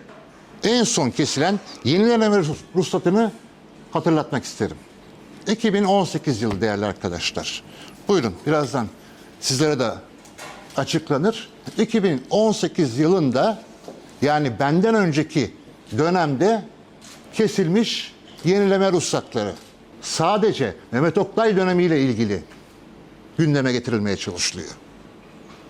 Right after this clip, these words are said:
Eğer bir yanlışlık, bir hata söz konusu ise bu iki bin on sekizdeki yenileme ruhsatı neden verilmiştir?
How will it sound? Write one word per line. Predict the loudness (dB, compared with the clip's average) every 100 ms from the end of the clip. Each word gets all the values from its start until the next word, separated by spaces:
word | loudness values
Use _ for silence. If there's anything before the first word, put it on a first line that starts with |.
| -20 -20 -20 -8 -2
Eğer | 0 2 2
bir | 2
yanlışlık, | 4 2 4 2 2 0 -2 -6 -20 -20 -20 -20 -20 -20 -16 -2
bir | 0
hata | 0 0 0 0
söz | 2 0 2
konusu | 0 2 2
ise | 0 0 -4 -6 -20 -20 -6 0
bu | 2
iki | 2 0
bin | 0 0
on | 0 2
sekizdeki | 2 0 0 -2 -2 -2 2
yenileme | 2 4 4 2 2 2
ruhsatı | 2 0 0 2
neden | 2 2 -2 -6 -16 -20 -20 -20 -20 -8 -2
verilmiştir? | 0 0 -2 -6 -8 -10 -10